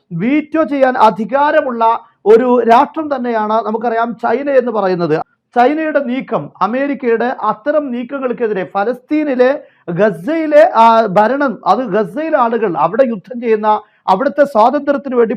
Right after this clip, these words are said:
പോരാടുന്ന അവർ തന്നെ നയിക്കണമെന്ന ഒരു വ്യക്തമായ കാഴ്ചപ്പാടാണ് ഈ ഒരു സംഗമത്തിലൂടെ ചൈന ലോകത്തിന് മുന്നിൽ വിളിച്ചറിയിച്ചിരിക്കുന്നത്. ഇത് നെതന്യാഹുവിനും അതുപോലെ അമേരിക്കക്കും നൽകുന്ന ഏറ്റവും വലിയ തിരിച്ചടിയാണ് എന്ന് നമുക്കറിയാം.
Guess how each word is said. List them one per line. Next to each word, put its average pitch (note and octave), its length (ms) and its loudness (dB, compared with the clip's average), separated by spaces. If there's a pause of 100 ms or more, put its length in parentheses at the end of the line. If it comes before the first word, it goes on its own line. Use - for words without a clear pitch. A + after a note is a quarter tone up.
പോരാടുന്ന A3+ 680 0
അവർ D4+ 220 2
തന്നെ E4+ 220 0
നയിക്കണമെന്ന B3+ 800 -2 (400)
ഒരു C#4 160 4 (100)
വ്യക്തമായ B3 540 2
കാഴ്ചപ്പാടാണ് A3 920 2 (280)
ഈ G#3+ 180 2
ഒരു A3+ 340 4 (100)
സംഗമത്തിലൂടെ A3 760 -4
ചൈന A3 640 -4
ലോകത്തിന് A3+ 500 0
മുന്നിൽ G#3 240 -6
വിളിച്ചറിയിച്ചിരിക്കുന്നത്. G#3 1080 -2 (300)
ഇത് B3 420 0
നെതന്യാഹുവിനും A#3 880 -2
അതുപോലെ A#3 380 -4
അമേരിക്കക്കും A#3+ 760 -6
നൽകുന്ന A3 300 -6
ഏറ്റവും G#3+ 540 -2
വലിയ A3 200 4
തിരിച്ചടിയാണ് A3 760 -2
എന്ന് G3+ 240 -4
നമുക്കറിയാം. G3 560 -2